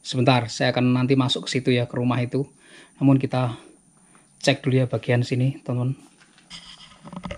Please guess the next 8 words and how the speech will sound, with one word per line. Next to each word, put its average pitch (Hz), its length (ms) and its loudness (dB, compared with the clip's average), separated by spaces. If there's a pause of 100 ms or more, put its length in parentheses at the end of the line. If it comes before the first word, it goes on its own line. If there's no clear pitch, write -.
(3250)
Di 139 80 8
sini 143 240 8
tempat 160 560 0 (320)
cuci-cuci 143 640 4
begitu. 170 320 0 (720)
Dan 131 320 6
ini 143 320 6
tempat 139 480 0